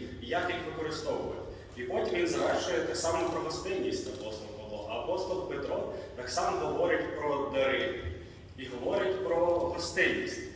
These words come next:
Чому в тих текстах, де вони говорять про дари, якими можна служити людям, вони обоє говорять про гостинність? Закликають людей бути гостинними. Чому це настільки важливо?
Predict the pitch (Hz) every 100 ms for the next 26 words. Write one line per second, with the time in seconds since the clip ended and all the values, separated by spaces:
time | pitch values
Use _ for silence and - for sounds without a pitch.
0 | - - - - - - - - - 185
1 | 185 170 160 160 160 - 135 151 147 147
2 | 143 143 151 147 135 - 139 131 127 127
3 | - 131 135 151 147 143 143 147 143 143
4 | 139 139 143 143 135 123 - - - 185
5 | - - - - 151 160 160 151 151 151
6 | - 165 151 - - - - - - -
7 | - - - - - - - - 147 139
8 | 135 - - - - 147 165 - - -
9 | 151 - - 185 185 - - - - -
10 | - - - 170 185 185 180 180 180 185
11 | 180 160 160 - 175 180 -